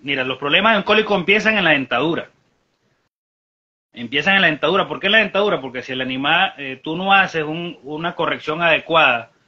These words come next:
de, de la dentadura, no estás constantemente limpiando sus piezas dentales, se van a formar espículas que el caballo no va a triturar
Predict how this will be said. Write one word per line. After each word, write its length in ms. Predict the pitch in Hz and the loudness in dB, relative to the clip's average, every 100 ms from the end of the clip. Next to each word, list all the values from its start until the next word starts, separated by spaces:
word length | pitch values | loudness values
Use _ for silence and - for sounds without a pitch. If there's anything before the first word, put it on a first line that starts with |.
| _ _ _ _ _ - | _ _ _ _ _ -14
de, 1300 | 123 135 135 131 131 131 127 123 123 120 117 110 101 | -2 2 4 4 2 0 -2 -2 -2 -2 -4 -6 -10
de 140 | 123 127 | -6 -2
la 120 | 127 | 0
dentadura, 600 | 127 120 127 175 165 139 | -2 -2 0 0 2 0
no 140 | 143 | -2
estás 380 | 147 - 160 160 | -6 0 0 0
constantemente 960 | - 156 160 160 160 165 165 156 151 - _ _ _ | -4 -2 -2 -2 0 0 -2 -2 -4 -4 _ _ _
limpiando 960 | 127 127 123 147 165 170 151 139 131 | -2 -2 -2 0 2 4 0 -4 -6
sus 220 | - 117 | -10 -14
piezas 360 | - 143 147 165 | -4 -2 0 2
dentales, 440 | 165 156 160 170 | 2 2 0 0
se 100 | - | -2
van 120 | 127 156 | -2 -2
a 60 | |
formar 320 | 156 131 143 | -4 0 0
espículas 520 | 151 - 175 - 190 208 _ - _ _ | 0 -2 -6 -2 -4 -4 _ -20 _ _
que 80 | - | -4
el 120 | 123 | -4
caballo 480 | 120 123 131 151 170 | 0 4 4 4 0
no 220 | 156 151 156 | 0 0 4
va 120 | 185 | 2
a 60 | 196 | 2
triturar 880 | 165 151 139 143 139 131 123 107 | -6 -4 0 2 2 -2 -6 -10